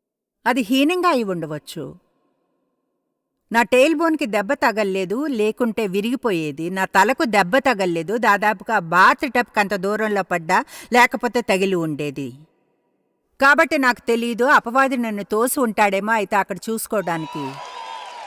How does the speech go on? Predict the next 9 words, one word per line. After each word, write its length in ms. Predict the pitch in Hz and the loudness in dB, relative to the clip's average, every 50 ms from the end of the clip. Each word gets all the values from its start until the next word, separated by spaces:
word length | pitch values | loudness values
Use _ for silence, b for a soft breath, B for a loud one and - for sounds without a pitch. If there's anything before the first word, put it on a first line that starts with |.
| - - - - - - - 190 | -16 -18 -18 -20 -18 -10 -4 0
దూతలు 400 | 247 294 311 302 294 262 233 214 | 2 2 2 4 2 2 2 0
ఉన్నారేమో. 760 | 208 196 185 180 175 170 156 165 151 147 147 143 143 135 113 - - - - - - - - - - - - - - - - - - - - - - - - - - - - - - - - - - - - - - - - - - - - - - - - - - 311 | -2 -2 -2 0 0 0 0 -2 -4 -4 -4 -4 -6 -6 -8 -12 -16 -18 -20 -20 -20 -20 -20 -20 -20 -20 -20 -20 -20 -20 -20 -20 -20 -20 -20 -20 -20 -20 -20 -20 -20 -20 -20 -20 -20 -20 -20 -20 -20 -20 -20 -20 -20 -20 -20 -20 -20 -20 -20 -20 -20 -20 -12 -2 2 4
చూడండి, 440 | 320 311 311 302 302 294 359 370 403 - - - - | 4 6 4 4 2 2 -2 -4 -6 -10 -8 0 2
ఎల్లవేళలా 720 | 262 285 311 339 359 349 381 370 370 359 349 349 349 349 | 4 4 6 4 4 4 4 2 4 4 4 6 4 4
దూతలు 440 | 330 233 254 277 302 - 330 339 330 | 4 2 0 0 2 2 2 2 2
మీతో 380 | 254 247 254 277 - - 330 311 | 2 2 2 2 4 4 4 4
పాటు 340 | - - - 226 208 - | 6 6 4 4 4 2
ఉంటారు. 840 | 196 180 175 165 156 - - 156 147 139 143 143 143 139 - - - - - - - - - - - - - - - - - - - - - - - - - - - - - - - - - - - - - - - - - - - - - - - - - - - - - - - - - | -4 -4 -4 -4 -6 -6 -8 -8 -8 -8 -10 -12 -14 -14 -16 -18 -18 -18 -18 -18 -18 -18 -18 -18 -18 -18 -18 -18 -18 -20 -20 -20 -20 -20 -20 -20 -20 -20 -20 -20 -20 -20 -20 -20 -20 -20 -20 -20 -20 -20 -20 -20 -20 -20 -20 -20 -20 -20 -20 -20 -20 -20 -20 -20 -20 -20 -20 -20 -16 -8 -2
లూకా 300 | 240 311 349 294 370 370 | 0 0 2 4 4 4